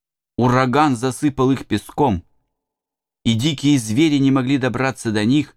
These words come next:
а ветер открыл их тела, когда они уже высохли, как бумага,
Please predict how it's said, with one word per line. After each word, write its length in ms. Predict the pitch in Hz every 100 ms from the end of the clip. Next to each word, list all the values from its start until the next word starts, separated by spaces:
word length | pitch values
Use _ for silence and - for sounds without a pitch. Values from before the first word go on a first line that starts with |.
| _ _ _ _
а 160 | - 104
ветер 580 | 98 160 214 - 120 95 _ _ _ _ _
открыл 600 | 123 139 - - 180 180
их 200 | 139 -
тела, 480 | - 104 104 208 170 _ _ _ _ _
когда 260 | 101 107 117
они 200 | 117 123
уже 260 | 120 110 117
высохли, 500 | 135 135 110 101 104
как 240 | 104 98
бумага, 560 | 95 104 135 107 90